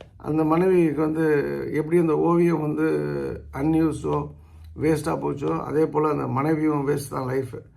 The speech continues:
So நிறைய இடங்கள்ல இது போல தான் சூழ்நிலைகள் இருக்கின்றது.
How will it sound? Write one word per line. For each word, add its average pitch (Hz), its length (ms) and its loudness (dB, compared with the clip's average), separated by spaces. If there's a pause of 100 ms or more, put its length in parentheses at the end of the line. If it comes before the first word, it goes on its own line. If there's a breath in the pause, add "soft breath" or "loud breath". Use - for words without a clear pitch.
(640 soft breath)
So 165 220 0
நிறைய 170 320 4
இடங்கள்ல 185 500 0
இது 151 140 -4
போல 151 200 -2
தான் 156 160 0
சூழ்நிலைகள் 151 480 0
இருக்கின்றது. 143 680 -6